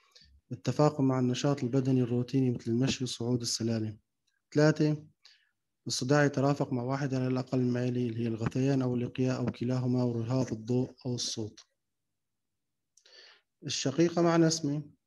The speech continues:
هو شرط حدوث هجمتان على الأقل ولها الصفات التالية. واحد، واحد أو أكثر من أعراض الهالة التي يمكن عكسها. أعراض هالة بصرية مثل الزوغان بالبصر، رؤية شرر،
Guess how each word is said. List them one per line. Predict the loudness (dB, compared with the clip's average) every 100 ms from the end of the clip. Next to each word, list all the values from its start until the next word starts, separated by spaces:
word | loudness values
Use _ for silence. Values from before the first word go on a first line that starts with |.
| _ _ _ _ _ _ 4
هو | 6
شرط | 6 6 6 4 -2
حدوث | -6 2 4 4 2
هجمتان | 2 2 2 2
على | 4 2
الأقل | 0 2 4
ولها | 4 4
الصفات | 2 -2 2 2
التالية. | 2 0 0 0 -4 -12 _ _ _
واحد، | 2 4 2 0 -4 _ _ _ _ _ _ 0
واحد | 2 4 4
أو | 4
أكثر | 4 2
من | 2
أعراض | 2 0 0
الهالة | -2 0 0 2 0 -2
التي | 2 2 2 0 0
يمكن | 2 0 0 -2
عكسها. | -2 -4 -6 -6 -6 -10 _ _ _ _ _ -4
أعراض | 0 0 2
هالة | 2 0
بصرية | 0 -2 2 2 2 -2 -8 _ _
مثل | -4 -4
الزوغان | -2 -4 -2 0 0
بالبصر، | 0 -2 -2 -2 -4 -6 _ _ -4
رؤية | 2 2 0
شرر، | 0 2 0